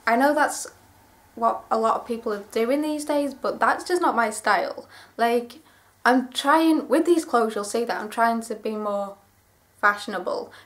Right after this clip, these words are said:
because my style is just baggy clothes, baggy big hoodies, and being comfy and just wearing jeans. That's my style. But I'm trying to be more fashionable, so I try to, like,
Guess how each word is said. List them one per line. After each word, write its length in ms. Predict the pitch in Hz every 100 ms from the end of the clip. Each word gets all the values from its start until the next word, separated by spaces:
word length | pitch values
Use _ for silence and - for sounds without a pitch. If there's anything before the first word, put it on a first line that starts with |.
| -
because 400 | 254 247 233 -
my 240 | 233 285
style 460 | 285 269 240 233 -
is 320 | 214 214 208
just 420 | - 202 - - - - _ _ -
baggy 320 | 240 269 311
clothes, 640 | - 226 220 226 220 - - _ _
baggy 500 | 220 247 285 277 254 - -
big 320 | 262 262 -
hoodies, 840 | - 247 233 233 233 233 233 - - _ _ _
and 400 | 214 220 220 220 - _
being 300 | - 247 220
comfy 680 | 220 285 - - 196 180 - -
and 140 | 220
just 200 | - -
wearing 500 | 214 208 208 214 196 - _
jeans. 680 | - 247 226 220 190 - - - _ -
That's 180 | 320 320
my 140 | 330
style. 540 | 320 277 233 175 - - _ _ _ - - - -
But 160 | 220 -
I'm 80 |
trying 260 | 240 269 302
to 60 | 262
be 140 | 269
more 220 | 240 214
fashionable, 840 | 214 240 262 - 262 262 262 277 269 - _
so 200 | - 226
I 140 | 202
try 280 | 220 247 240
to, 360 | 240 233 220 208
like, 320 | 208 196 -